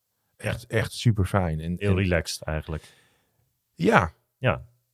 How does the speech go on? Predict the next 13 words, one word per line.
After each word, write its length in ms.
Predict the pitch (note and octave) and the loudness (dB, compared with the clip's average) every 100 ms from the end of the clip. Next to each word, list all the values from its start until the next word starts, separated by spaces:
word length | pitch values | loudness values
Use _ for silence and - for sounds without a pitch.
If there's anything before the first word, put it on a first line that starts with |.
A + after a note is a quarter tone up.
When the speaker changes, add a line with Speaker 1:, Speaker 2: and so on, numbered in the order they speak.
| _ - | _ -4
Speaker 1:
Maar 440 | B2 B2+ C3 B2+ | 0 4 4 6
ook 200 | D3 E3 | 6 4
omdat 280 | B2+ A#2+ A#2 | 4 2 2
ze, 160 | - | 4
ehm, 520 | A#2 A2+ A2 G#2+ G#2+ G#2 - _ _ _ _ _ _ | 6 6 6 4 0 -2 -8 _ _ _ _ _ _
ze 140 | - | 2
heeft 140 | G#2+ A#2+ | 2 2
het 140 | - | -2
echt 220 | - B2 | -4 -4
in 80 | C3 | 0
de 80 | A2+ | -2
vingers 320 | - D3 B2 | -2 -4 -4
zitten. 380 | - - C#2 | -4 -8 -10